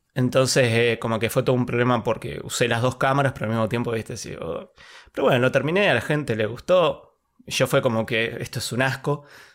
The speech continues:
lo quiero prender fuego", pero bueno, ya está. Me volví loco. Bueno, todo, todo el laburo que tenés después de, co-, eh, ¿cómo se llama? De acomodar los colores, todo eso, es un bardo también.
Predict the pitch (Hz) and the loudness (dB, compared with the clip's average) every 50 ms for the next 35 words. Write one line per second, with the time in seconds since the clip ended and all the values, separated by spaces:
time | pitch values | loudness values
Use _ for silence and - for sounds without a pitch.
0 | _ _ - - - - 131 127 120 - - 127 117 117 120 120 - - 151 135 | _ _ -14 -12 -6 -2 0 0 0 0 0 -2 0 2 0 0 2 2 4 4
1 | 127 135 156 - - 107 107 107 110 110 98 98 87 - - - - - - - | 6 4 2 0 -2 0 0 2 2 0 0 -2 -6 -6 -6 -6 -4 -6 -6 -6
2 | - _ - - 117 120 123 131 135 135 131 151 160 147 - 131 113 107 113 - | -10 _ -4 2 4 4 4 6 4 4 4 4 4 4 4 2 0 0 0 -4
3 | - - _ - - 147 139 123 - - 156 151 135 - - - 165 165 131 110 | -12 -14 _ -4 0 2 2 2 2 2 2 2 2 0 2 2 2 4 4 2
4 | 104 110 139 151 139 127 107 113 107 - 113 123 123 113 107 - - 135 139 139 | 0 0 0 0 0 0 0 -2 -4 -4 -4 -4 -4 -6 -6 -4 0 2 4 4
5 | 135 117 104 104 101 107 - - - - _ _ _ - - _ _ - - 127 | 4 2 0 -4 -6 -8 -10 -14 -16 -20 _ _ _ -20 -20 _ _ -4 -2 -2
6 | 110 - - 110 107 107 107 120 120 113 - 139 139 131 113 104 110 117 110 - | -2 -2 -4 -6 -6 -6 -6 -8 -8 -4 -2 0 2 2 0 -2 -4 -6 -10 -8
7 | - 104 107 120 147 147 120 - - - 113 117 139 151 156 143 127 120 110 107 | -6 -2 0 0 2 0 0 -4 -6 -10 -2 0 2 4 4 4 4 4 2 0
8 | 101 - - 127 131 139 151 - - 104 - - 110 101 107 110 117 135 143 143 | 0 -4 -2 0 0 0 0 -2 -8 -10 -10 -8 -6 -6 -4 -2 0 0 0 0
9 | 123 110 104 104 104 107 117 131 147 160 170 | -2 -2 -4 -4 -4 -4 -4 -2 -4 -4 -6